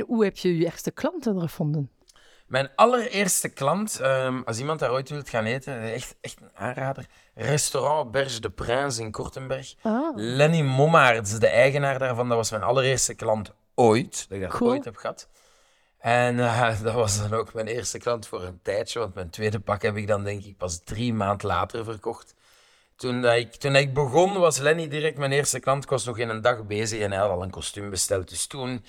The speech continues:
Speaker 1: Oh, cool.
Speaker 2: werd ik al helemaal delusional en ik dacht, "Yes, ik kan de wereld aan. Iedereen gaat kopen."
Speaker 1: <laughs>
Speaker 2: En dan heb ik, ja, drie maanden geen klanten meer gehad. En dan is dat heel, heel, heel, heel, heel rustig beginnen opbouwen.
Speaker 1: En hoe heb je je klanten gevonden? Eh, je hebt mensen gebeld? Eh, hoe heb je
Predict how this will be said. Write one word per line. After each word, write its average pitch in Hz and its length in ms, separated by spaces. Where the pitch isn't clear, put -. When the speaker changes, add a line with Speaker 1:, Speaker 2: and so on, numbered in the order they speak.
Speaker 1:
Oh, 202 340
cool. 180 240
Speaker 2:
werd 170 120
ik 123 100
al 113 100
helemaal 123 360
delusional 143 640
en 127 100
ik 123 120
dacht, 123 220
"Yes, - 500
ik - 60
kan 131 160
de 127 60
wereld 143 400
aan. 120 300
Iedereen 165 340
gaat 135 140
kopen." - 460
Speaker 1:
<laughs> - 540
Speaker 2:
En 113 120
dan 117 140
heb 117 120
ik, 117 120
ja, 110 400
drie 113 260
maanden 110 340
geen 113 240
klanten 123 360
meer 127 160
gehad. 123 200
En 113 100
dan 131 140
is 143 80
dat 135 140
heel, 131 400
heel, 117 380
heel, 110 320
heel, 104 300
heel 101 320
rustig 107 420
beginnen 98 320
opbouwen. 143 480
Speaker 1:
En 214 140
hoe 233 120
heb 208 140
je 202 120
je 190 60
klanten 170 420
gevonden? 160 560
Eh, 156 320
je 160 60
hebt 151 260
mensen 165 760
gebeld? 233 720
Eh, 196 280
hoe 190 260
heb 175 120
je 165 500